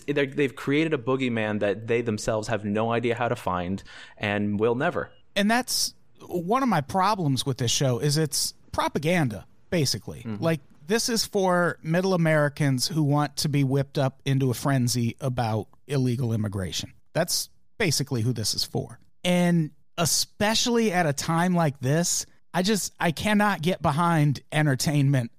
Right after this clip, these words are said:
Speaker 2: of that nature. I felt the same way about the fucking Sicario sequel, which was about Mexican people smuggling terrorists into the United States. It's like, how fucking often does that happen? <laughs>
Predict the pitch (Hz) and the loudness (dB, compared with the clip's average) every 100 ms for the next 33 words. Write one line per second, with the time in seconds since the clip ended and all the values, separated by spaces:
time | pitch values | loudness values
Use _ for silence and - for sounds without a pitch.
0 | - 135 127 120 139 135 135 - - 143 | -4 -2 0 -2 0 0 0 -2 -4 -6
1 | - 175 196 180 - 202 185 170 151 156 | 0 0 0 -4 0 2 2 2 2 0
2 | - 127 170 160 160 143 - - 147 139 | -2 -6 -4 -2 0 0 0 -2 0 2
3 | 135 180 190 190 185 - 208 - 226 240 | 2 2 2 0 0 0 -2 0 -2 -2
4 | - - 165 - 185 156 147 160 151 135 | -8 -6 -6 0 0 0 2 2 2 -2
5 | - - - - 123 127 180 143 160 - | -10 -18 -18 -16 -12 -10 -2 0 0 0
6 | 208 214 190 202 196 208 - 160 156 156 | 0 0 2 0 2 0 2 2 2 2
7 | 160 135 - 135 156 170 190 202 - - | 0 0 0 0 2 2 2 0 -2 0
8 | 160 160 151 147 147 156 156 - 139 175 | 0 2 0 2 2 0 0 -2 0 -2
9 | 247 - - - - 381 - 392 - 440 | -2 -4 -6 -14 -6 -4 -2 -2 0 -2
10 | 403 392 381 392 392 381 359 370 359 220 | 0 2 4 4 0 -2 2 4 4 4
11 | 160 120 123 82 - - - - - - | 0 0 -6 -8 -18 -20 -20 -16 -16 -14
12 | - | -6